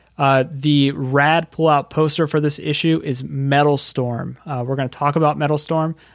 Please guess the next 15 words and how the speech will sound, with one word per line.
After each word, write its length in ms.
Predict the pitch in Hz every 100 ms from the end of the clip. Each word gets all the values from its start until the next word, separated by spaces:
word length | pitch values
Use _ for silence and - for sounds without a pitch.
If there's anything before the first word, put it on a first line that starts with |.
| -
The 80 | 139
poster 380 | 151 151 160
is 120 | 135 131
really 260 | 139 156
cool. 360 | 147 156 165 180
It's 160 | 160 -
in 80 |
that 180 | 135 123
claymation 560 | - 151 139 135 135 147
style 340 | - 147 160
that 100 | 147
we 80 | 139
talked 240 | - 135
about 180 | 131 127 -
earlier. 380 | 147 170 175